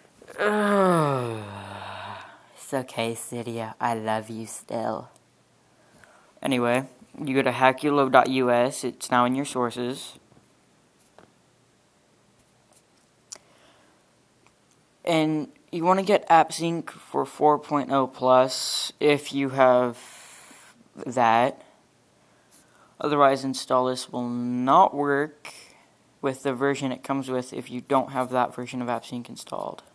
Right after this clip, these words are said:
So, Installous four. Where mine says modify, yours w-, will say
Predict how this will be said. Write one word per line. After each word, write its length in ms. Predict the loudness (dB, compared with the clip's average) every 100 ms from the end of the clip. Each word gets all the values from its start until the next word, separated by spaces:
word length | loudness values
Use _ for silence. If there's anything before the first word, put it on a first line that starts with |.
| -20 _ _ _ _ -20 -20 _ _ -20 -20 -20 -18
So, 480 | -10 -8 -10 -14 -14
Installous 760 | -12 -10 -6 2 4 4 -2 -6
four. 600 | -4 -2 0 0 -2 -6 _ _ _ _ _ _ _ _ _ _ _ _ _ _ _ _ _ _ _ _ _ _ _ _ _ _ -16 -16 -18 -20 _ -14 -14 -2
Where 160 | 0
mine 320 | 4 4 2 0
says 280 | -6 -6
modify, 580 | 2 4 4 2 2 2
yours 460 | 2 0 0 0 -6 -12
w-, 200 | -14 -14
will 320 | -16 -10 -8 -8
say 760 | -12 -18 -16 -10 -8 -8 -10